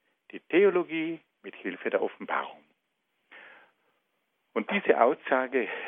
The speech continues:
ist bis heute von großer Bedeutung, weil nämlich immer wieder behauptet wird, dass es auf der einen Seite die Naturwissenschaft gibt, die mit Hilfe der Vernunft die Welt erklärt,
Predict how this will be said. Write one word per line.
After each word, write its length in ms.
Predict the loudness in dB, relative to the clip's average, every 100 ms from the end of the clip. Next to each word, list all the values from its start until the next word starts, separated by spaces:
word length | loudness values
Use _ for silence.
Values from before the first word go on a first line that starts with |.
| -6
ist 320 | -6 -6 -4
bis 140 | 0 0 2
heute 480 | 0 0 2 2 0
von 220 | -4 -6
großer 300 | -2 -2 -2
Bedeutung, 460 | -2 0 0 -4 -16 _ _ _ _ _ _ _ _ _ _ _ _
weil 140 | 4 6
nämlich 320 | 2 0 0
immer 200 | 2 2
wieder 180 | 4 4
behauptet 580 | 4 2 2 0 -2 2
wird, 200 | 2 2 -18 _ _ _ _ _ _ _ _ _ 2
dass 180 | 2 2
es 160 | -2
auf 120 | -2 -4
der 160 | -4
einen 320 | -2 0 -2 2
Seite 320 | 2 2 -4
die 140 | -8
Naturwissenschaft 920 | -4 -4 0 0 0 -2 2 2 2
gibt, 280 | -6 -8 -8 -20 _ _ _ _
die 80 | -12
mit 160 | -10 -2
Hilfe 340 | -2 -2 -2
der 120 | -2
Vernunft 500 | 0 0 0 -2 -8 _ _ -4
die 100 | 0
Welt 220 | 2 0
erklärt, 480 | -2 4 4 4